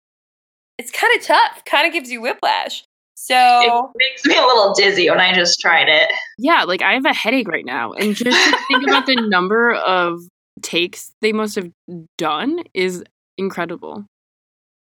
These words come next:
Speaker 3: Incredible.
Speaker 1: But, so what I find so interesting about that part of this movie in general is I played that song in my classroom with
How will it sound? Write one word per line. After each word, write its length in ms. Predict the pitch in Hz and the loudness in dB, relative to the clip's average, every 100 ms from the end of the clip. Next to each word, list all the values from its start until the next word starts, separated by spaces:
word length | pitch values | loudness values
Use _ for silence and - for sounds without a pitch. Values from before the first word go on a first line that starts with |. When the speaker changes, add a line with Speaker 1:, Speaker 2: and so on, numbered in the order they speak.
| _ _ - | _ _ -6
Speaker 3:
Incredible. 580 | 196 180 156 339 370 - | -4 -2 -4 -2 -4 -6
Speaker 1:
But, 80 | 202 | -6
so 160 | 381 | -2
what 140 | 349 370 | 0 0
I 100 | 381 | 2
find 260 | 370 339 359 | 0 0 -2
so 120 | 508 466 | -6 -4
interesting 680 | 330 320 339 - 320 285 - | -6 -6 -8 -6 -6 -6 -4
about 320 | 269 262 240 - | 0 -2 -2 -6
that 360 | 208 214 254 - | -2 -2 -2 -8
part 300 | - 247 240 | -4 -2 -2
of 100 | 226 | -8
this 220 | 233 226 | -14 -14
movie 720 | 214 214 208 214 208 214 - _ _ - | -16 -14 -12 -12 -12 -12 -14 _ _ -8
in 200 | 220 214 | -8 -6
general 500 | 208 226 226 202 196 | -6 -4 -2 -2 -2
is 320 | 202 208 202 - - - | -2 -4 -8 -20 -14 0
I 220 | 208 233 | 4 4
played 340 | 277 - 226 240 | 0 -6 -4 -2
that 180 | 254 254 | -2 0
song 280 | 254 240 | -2 0
in 120 | 240 233 | -2 -2
my 120 | 233 | -4
classroom 680 | 233 220 208 - 180 165 | 0 -2 -2 -8 -12 -12
with 160 | 185 | -12